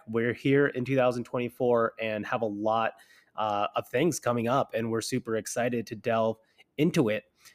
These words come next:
Uh, but what better way than to start twenty twenty-four with thinking about our previous year in twenty twenty-three? And so that's what we have lined up for you here to start off our conversation in this progress note.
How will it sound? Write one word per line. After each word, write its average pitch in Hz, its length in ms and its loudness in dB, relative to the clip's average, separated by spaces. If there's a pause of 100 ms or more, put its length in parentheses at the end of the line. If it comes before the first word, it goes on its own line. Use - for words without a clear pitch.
(160)
Uh, 107 140 2
but 117 120 2
what 170 340 8 (120)
better 143 300 8
way 110 500 4
than 107 200 -2
to 110 100 -6
start 123 480 4
twenty 127 260 0
twenty-four 110 840 2
with 110 500 0 (420)
thinking 185 280 6
about 110 400 4 (100)
our 120 60 2
previous 165 440 4
year 101 260 -4 (100)
in 110 120 -4
twenty 120 280 0
twenty-three? 113 720 -2
And 110 120 -6
so 113 440 0
that's 123 200 0
what 143 120 6
we 120 160 -2
have 113 300 2
lined 113 280 0
up 113 180 2
for 120 60 -6
you 110 160 0
here 113 380 -2
to 117 100 -8
start 110 400 0
off 107 300 2
our 104 160 -4
conversation 113 800 -4
in 120 80 -2
this 117 120 -2
progress 120 520 2
note. 117 260 2